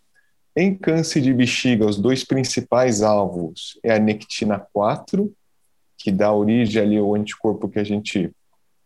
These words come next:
conhece como enfortumab vedotin, e a trop dois, que também tá expresso no epitélio, que dá origem ao segundo anticorpo, que é o sacituzumab govitecan.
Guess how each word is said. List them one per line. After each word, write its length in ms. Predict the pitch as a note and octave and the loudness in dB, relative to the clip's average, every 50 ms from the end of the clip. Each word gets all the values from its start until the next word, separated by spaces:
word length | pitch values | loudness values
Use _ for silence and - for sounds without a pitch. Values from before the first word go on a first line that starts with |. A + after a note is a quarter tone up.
| _ _ _ _ _ _ _ _ _ | _ _ _ _ _ _ _ _ _
conhece 880 | - - A#2+ A2+ A2 G#2 G#2 G#2+ G#2+ G2+ G2+ F#2+ - - - G2 F2 - - _ _ _ _ - | -4 0 2 2 4 4 4 4 2 2 0 -4 -10 -8 -6 -6 -6 -6 -8 _ _ _ _ -6
como 480 | - A#2+ A2+ A2+ A2 G#2 G2+ G2 F#2+ G2 - | -2 0 2 2 2 2 2 0 0 0 0
enfortumab 1080 | A#2+ A#2+ A#2 A#2+ - A#2 A2 G#2+ - - G#2+ G2 F#2+ G2 G2+ A2 B2+ C#3 D3+ D3 C3+ A#2 | -2 -2 -2 -2 0 0 -2 0 0 -2 0 2 2 2 2 2 0 0 0 0 -2 0
vedotin, 880 | F#2 G#2 G#2+ F2+ F#2 G2 G2 G2 - - - A#2 A#2+ D3+ F#3 G#3+ G3 - _ _ _ _ _ _ _ _ _ _ _ _ _ _ - | 0 0 0 0 0 -2 -2 -2 -6 -6 -2 -2 0 0 0 0 -2 -4 _ _ _ _ _ _ _ _ _ _ _ _ _ _ 0
e 380 | G#3 F3 F3 F#3+ G#3 A3 - - _ _ _ _ _ - | 2 2 4 4 2 0 -4 -8 _ _ _ _ _ -6
a 60 | C3+ | -6
trop 520 | - - - D3 - E3+ E3+ E3+ - F#3 D3+ | -6 -2 0 2 2 2 0 0 0 0 0
dois, 560 | B2 A#2+ C3 B2+ A#2+ D3+ F3+ - - - - | 2 4 4 4 4 4 2 -2 -6 -10 -12
que 140 | - - A#2 | -8 -8 -6
também 360 | - - A2+ A2 A2 B2+ C3+ | -2 0 0 2 2 0 0
tá 120 | - D3+ A#2+ | 0 -2 -2
expresso 540 | A2+ - - A#2+ A2 G#2+ G#2+ G#2+ - - | -2 -2 -2 0 0 0 0 -2 -4 -2
no 80 | A#2+ B2+ | -2 -2
epitélio, 560 | B2 - - - - C#3 C3+ C3+ C#3 D#3+ D#3 | -2 -4 -10 -2 0 2 2 2 2 -2 -4
que 80 | - F#3+ | -4 -4
dá 180 | F#3 F#3 F3+ | 0 2 2
origem 360 | E3+ D3 C3 C#3+ D#3 C#3+ D#3 D3 | 2 4 4 2 2 2 2 0
ao 80 | D3 | -2
segundo 840 | - - - - D#3 B2 A#2+ C#3+ F#3 G#3 G#3 F#3 C3+ A2+ G#2 G2 G2 - | -4 -8 -6 -4 -4 0 2 2 2 4 4 2 2 2 0 -2 -2 -4
anticorpo, 720 | - A2+ A#2 - - A#2+ _ - A2 A2+ B2 A#2+ A#2+ C3+ C3+ | -4 -4 -4 -6 -12 -12 _ -2 0 0 0 0 -2 -4 -6
que 140 | C#3 - | -2 0
é 40 | C3 | 0
o 80 | B2 A#2+ | 0 0
sacituzumab 1080 | B2 - - B2 B2+ - - C3 - - - A#2+ A2+ A2+ A2 A2 A2 A2 A#2 A#2+ B2 | -2 -2 -2 -2 -2 -2 -4 -8 -6 -2 -4 -2 0 0 0 2 2 2 2 0 0
govitecan. 880 | A2+ A2+ A#2+ B2 A2 A2 B2 A#2 - - C#3 C#3 - _ - G2 E2+ E2+ | -2 0 0 0 0 0 -2 -4 -2 -2 -4 -4 -4 _ -4 -4 -4 -4